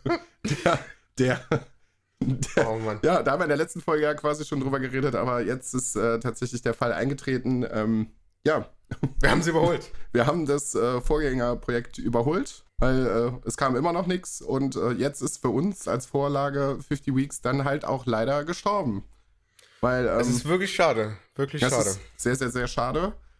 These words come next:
Speaker 2: Aber
Speaker 1: Ähm,
Speaker 2: fall-, falls die Jungs das zuhören, ne, Jan und Paul, jetzt könnt ihr es gerne umdrehen. <laughs>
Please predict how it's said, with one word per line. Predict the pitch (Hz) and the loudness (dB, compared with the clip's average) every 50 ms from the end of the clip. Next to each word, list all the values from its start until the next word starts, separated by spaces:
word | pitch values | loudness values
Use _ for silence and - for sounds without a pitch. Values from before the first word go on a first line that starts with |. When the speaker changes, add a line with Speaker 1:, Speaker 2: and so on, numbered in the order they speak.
| _ _ _ _ - | _ _ _ _ 2
Speaker 2:
Aber | 123 131 147 175 196 208 139 | 4 4 6 6 6 4 4
Speaker 1:
Ähm, | 131 - 120 - - - - | 2 0 -4 -8 -14 -14 -2
Speaker 2:
fall-, | - 156 156 151 - | 2 2 2 2 0
falls | - - 170 165 165 - | 0 0 0 0 0 -2
die | - 160 | -6 -4
Jungs | 160 165 165 156 | -4 -4 -4 -2
das | 127 - - | -2 -2 0
zuhören, | - 160 160 147 147 165 196 - - - | 0 0 2 2 2 0 -2 -4 -6 -4
ne, | 120 127 165 180 - | -2 -2 -2 -2 -2
Jan | 113 123 135 151 | 0 0 2 2
und | 147 143 | 0 -4
Paul, | - 139 139 170 202 - - - - - - - - - _ - | 0 2 2 2 2 -2 -10 -20 -20 -20 -20 -20 -20 -20 _ -6
jetzt | - 131 127 131 - | -2 -2 -2 0 0
könnt | - 170 170 160 | 0 0 0 0
ihr | 147 | -4
es | - | 2
gerne | - 160 156 151 | 2 4 4 4
umdrehen. | 147 170 151 127 110 123 117 | 2 0 0 0 0 0 2
<laughs> | 117 135 156 180 185 180 | 2 2 2 4 2 2